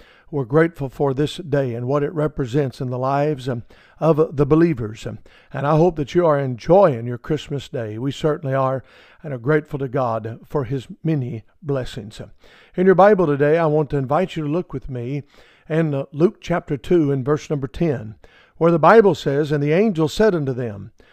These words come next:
Fear not, for behold, I bring you good tidings, um, of great joy, which shall be to all people." I want to speak today on that great truth, uh, great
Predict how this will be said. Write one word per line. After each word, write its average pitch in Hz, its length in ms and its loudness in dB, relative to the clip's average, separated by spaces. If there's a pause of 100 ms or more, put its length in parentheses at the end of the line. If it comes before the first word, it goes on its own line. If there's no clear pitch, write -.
(140)
Fear 240 320 4
not, 151 360 -2 (360)
for 165 160 0
behold, 151 640 4
I 156 200 2
bring 160 340 2
you 151 160 2
good 139 400 0
tidings, 123 640 -2
um, 131 160 -6 (300)
of 127 240 -4
great 165 340 2
joy, 117 600 0 (340)
which 165 160 2
shall 151 280 2
be 131 580 -4 (280)
to 151 340 2
all 143 560 2 (200)
people." 120 500 -2 (320)
I 220 120 6
want 240 180 6
to - 40 -6
speak - 240 2
today 131 580 -4 (280)
on 160 180 2
that 156 240 2
great - 580 4
truth, 131 520 -2
uh, 135 80 -6 (600)
great 226 320 6